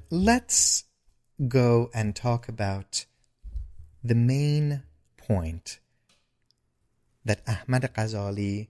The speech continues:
raises in his masterpiece. And we will come back to this book again and again in our podcast. The book is called Savaneh. Savaneh.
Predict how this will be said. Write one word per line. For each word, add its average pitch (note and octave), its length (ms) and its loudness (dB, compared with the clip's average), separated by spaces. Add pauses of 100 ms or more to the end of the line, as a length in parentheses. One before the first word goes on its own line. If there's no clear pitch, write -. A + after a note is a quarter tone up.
(140)
raises A#2+ 800 -4 (360)
in A#2 280 4
his G#2 580 -2 (180)
masterpiece. - 1200 -6 (560)
And A#3+ 100 8
we A#3+ 80 8
will G#3+ 140 8
come A#2 320 0
back G2+ 420 -6
to G2+ 100 -2
this F#2+ 240 -4
book - 380 -4
again E3+ 400 0
and A2+ 140 0
again F#2 340 0
in F#2 140 -2
our F2+ 100 2
podcast. G2+ 760 -6 (1120)
The F#3 160 6
book A#3 280 4
is G3 100 4
called C3 380 0
Savaneh. A2 840 6 (840)
Savaneh. A2 720 4